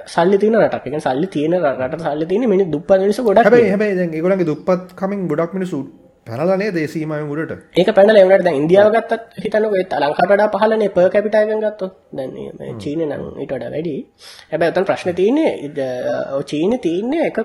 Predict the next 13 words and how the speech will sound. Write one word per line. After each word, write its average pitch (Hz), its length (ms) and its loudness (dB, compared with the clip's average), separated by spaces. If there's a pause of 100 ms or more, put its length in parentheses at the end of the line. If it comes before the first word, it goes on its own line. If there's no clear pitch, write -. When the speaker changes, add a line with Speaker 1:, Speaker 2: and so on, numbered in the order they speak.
(120)
Speaker 1:
කුඩා 175 320 -2
කොටසක් 220 420 -6
ඉන්නවා 247 280 -2
ඒගොල්ලෝ 254 480 -2 (680)
මාරම 196 440 2 (220)
රිච්. - 260 -2 (1000)
එතකොට 160 320 0
Speaker 2:
හ්ම්. 196 100 4
Speaker 1:
මිනිස්සු 170 280 0
ගොඩාක් 196 400 2
ඉන්නවා 294 220 -2
ගොඩාක් 247 280 4
දුප්පත්. 151 220 -6